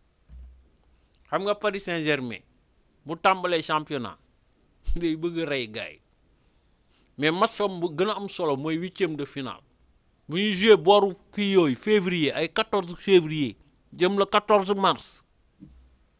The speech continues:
Hein? Muy, muy match bu am importance, bu ëpp, gën a am importance ci saison bi. Ñoom moom la ñuy perte. Dégg nga loolu? Baax na. Acca.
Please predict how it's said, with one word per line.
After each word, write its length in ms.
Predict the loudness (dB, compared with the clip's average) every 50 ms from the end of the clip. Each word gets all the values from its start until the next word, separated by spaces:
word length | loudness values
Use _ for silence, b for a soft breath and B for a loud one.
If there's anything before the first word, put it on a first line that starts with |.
| _ _ 10
Hein? 260 | 12 12 12 12 12 8 _ _ _ _ _ _ _ _ _ _ _ _ _ _ _ _ _ _ _ _ _ _ -4
Muy, 360 | 2 6 6 6 6 4 2
muy 240 | 0 4 4 4 4
match 300 | 4 4 2 2 2 0
bu 80 | 2 4
am 140 | 4 4 4 4 2
importance, 880 | 2 2 2 2 0 0 0 0 0 0 0 -2 -4 -10 -16 -18 -18 -14
bu 200 | -12 -10 -8 4 6
ëpp, 300 | 6 6 6 4 -10 -10 -8 -4 0
gën 160 | 0 2 2
a 80 | 2 0 0 -2
am 140 | -2 -2 -2 -2
importance 600 | -4 -6 -4 -4 -4 -4 -4 -2 -2 -4 -4 -4 -8
ci 40 | -12
saison 380 | -6 -4 -2 -2 -2 -4 -6 -8 -12
bi. 60 | -18 _ _ _ _ _ _ _ _ _ _ _ _ _ -12 -6
Ñoom 200 | -4 -2 -2 -2 -2
moom 140 | -4 -4 -4 -4
la 60 | -4
ñuy 140 | -4 -6 -6
perte. 380 | -8 -8 -10 -12 -12 _ -18 -20 -20 -20 _ _ _ _ _ _ _ _ _ _ _ _ _ _ _ _ _ _ _ _ _ _ _ _ _ _ _ _ _ _ _ _ _ _ _ 8
Dégg 200 | 12 12 12 12
nga 80 | 12
loolu? 240 | 12 12 10 8 6 0 _ _ _ _ _ _ _ _ _ _ _ _ _ _ _ _ _ _ _ _ _ _ _ _ _ _ _ _ _ _ _ _ _ -2
Baax 180 | 2 2 4 2
na. 140 | 2 -4 -10 -12 -14 _ _ _ -4
Acca. 260 | -4 0 0 0 -2